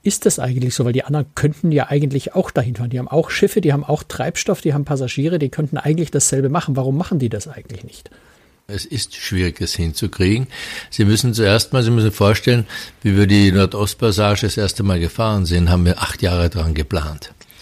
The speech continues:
Speaker 2: Es gab für viele Gebiete gar keine Seekarten, russischem Gebiet, andere Gebiete.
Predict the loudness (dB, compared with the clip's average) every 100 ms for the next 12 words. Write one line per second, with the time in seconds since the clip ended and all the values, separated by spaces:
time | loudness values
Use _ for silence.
0 | -20 -16 -2 0 2 0 2 2 2 2
1 | 2 2 2 2 2 2 2 2 0 0
2 | -4 -4 -16 -20 -2 2 2 2 0 0
3 | 0 0 0 0 2 2 -2 -6 -8 -8
4 | -12